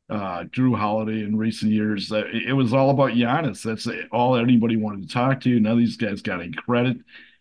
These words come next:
A-, and I s-, see very similar situations in, in Green Bay. And the, the other thing about Love, he's got the, you know, and you and I have talked about this, he's got that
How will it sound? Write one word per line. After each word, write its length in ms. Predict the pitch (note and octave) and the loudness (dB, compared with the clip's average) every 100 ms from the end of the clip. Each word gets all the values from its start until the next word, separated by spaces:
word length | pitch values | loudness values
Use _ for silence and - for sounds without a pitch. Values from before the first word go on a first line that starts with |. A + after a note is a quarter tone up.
| _ - | _ -8
A-, 200 | G2 G2 | -4 -2
and 120 | A2 | 0
I 80 | A2+ | 0
s-, 320 | A2 - - | -4 -10 -16
see 460 | - - C3 A#2+ A2 | -6 2 6 6 4
very 440 | G2 A2+ C3+ C#3+ | -2 0 2 2
similar 400 | C3 - C3 B2 | 2 2 2 2
situations 800 | G2+ A2 G2 G#2 G#2+ G#2+ G#2+ G2+ | -2 -6 -6 -4 -2 0 -2 -2
in, 160 | G#2 F#2+ | -4 -8
in 160 | G2+ G#2 | -4 -2
Green 280 | G#2 G#2 G2+ | -2 -2 -4
Bay. 360 | G2+ A2+ A#2+ G#2 | 0 0 0 0
And 200 | F2+ - - - _ _ _ _ - | -6 -10 -16 -20 _ _ _ _ -4
the, 300 | A2 C3 A2 | 0 2 2
the 200 | G#2 B2+ | 2 4
other 180 | G3+ G3 | 4 2
thing 220 | C#3+ B2 | 2 2
about 260 | A2+ A2 G2 | 2 0 -2
Love, 580 | A2 A#2+ B2 A2+ G2+ - _ _ _ _ _ _ _ _ _ | -2 0 0 0 -6 -12 _ _ _ _ _ _ _ _ _
he's 260 | A#2 D#3 C#3+ | -2 0 2
got 280 | F3+ F3 | 2 0
the, 160 | C3+ E2+ - | -2 -6 -2
you 140 | C3 | 2
know, 180 | B2 A2+ | 4 2
and 320 | A#2+ A#2+ B2 | 0 0 2
you 180 | C3 D#3+ | 4 4
and 140 | C3 | 0
I 20 | A2 | -2
have 200 | G#2 - | -6 -10
talked 380 | - C#3 D3+ C#3+ | -2 0 0 -2
about 260 | G#2+ G2+ - | -6 -6 -8
this, 220 | G2+ - | -10 0
he's 200 | A#2+ A2+ | 0 2
got 200 | - - | 0 2
that 200 | G2+ - | 0 -4